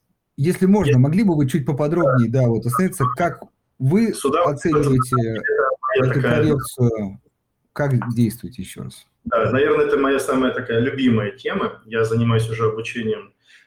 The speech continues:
Speaker 2: трейдеров, и передо мной всё время проходят многие-многие люди. Я с две тысячи тринадцатого года занимаюсь обучением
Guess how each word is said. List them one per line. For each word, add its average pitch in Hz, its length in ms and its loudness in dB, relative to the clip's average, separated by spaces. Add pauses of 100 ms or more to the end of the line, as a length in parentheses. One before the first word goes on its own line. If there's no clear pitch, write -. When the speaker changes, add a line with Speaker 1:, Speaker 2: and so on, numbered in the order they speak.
(160)
Speaker 2:
трейдеров, 123 380 -2
и 113 40 -2
передо 117 320 2
мной 139 240 4
всё 131 180 -2
время 120 400 2 (200)
проходят 117 440 -6
многие-многие 104 640 -4
люди. 131 200 -8
Я 110 120 4
с 107 60 -2
две 110 100 -2
тысячи - 340 -10
тринадцатого - 580 -4
года 147 160 -2
занимаюсь 113 360 -6
обучением - 420 -14